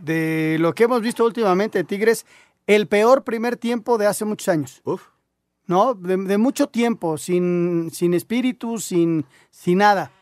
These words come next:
Speaker 1: Sin embargo, eh, si Siboldi llega a, a enchufarlos, eh, llega a aprenderse, es un equipo que tiene las condiciones para competirle a cualquiera de tú a tú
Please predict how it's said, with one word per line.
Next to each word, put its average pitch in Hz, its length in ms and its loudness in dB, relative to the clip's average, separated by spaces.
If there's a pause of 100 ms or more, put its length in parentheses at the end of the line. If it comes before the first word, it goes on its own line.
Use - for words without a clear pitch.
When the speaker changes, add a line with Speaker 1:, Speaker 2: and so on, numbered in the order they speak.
(400)
Speaker 1:
Sin 277 320 0
embargo, 262 580 -2 (420)
eh, 180 320 0
si - 220 -10
Siboldi 262 560 0
llega 247 540 2
a, 165 340 -2
a 160 80 -4
enchufarlos, 233 1000 -2 (460)
eh, 156 240 -4
llega 214 320 0
a 196 40 6
aprenderse, 196 880 -2
es 175 140 -8
un 277 140 0
equipo 254 420 -4
que 196 100 -8
tiene 220 280 -6
las 220 160 -6
condiciones 175 480 -4
para 175 240 -2
competirle 180 500 -4
a 262 60 0
cualquiera 208 600 -2 (300)
de 180 160 0
tú 254 240 -2
a 220 140 0
tú 269 260 -6